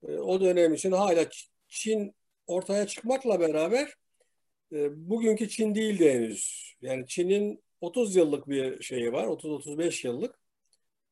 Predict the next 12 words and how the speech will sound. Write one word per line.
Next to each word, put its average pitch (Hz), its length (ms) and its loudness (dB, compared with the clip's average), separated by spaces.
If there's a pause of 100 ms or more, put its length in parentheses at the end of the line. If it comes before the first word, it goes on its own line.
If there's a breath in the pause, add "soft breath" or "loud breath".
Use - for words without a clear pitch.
(120)
E, 135 460 -8
iki 208 240 -6
binlerin, 165 640 4 (220)
e, 139 180 -12
başında 160 640 0
hala 214 320 4
Japonya, 175 840 4 (280)
e, - 40 -14 (1300)
yani 135 260 -6
batı 208 240 0
dışı 156 220 -4
dünyada 139 560 -2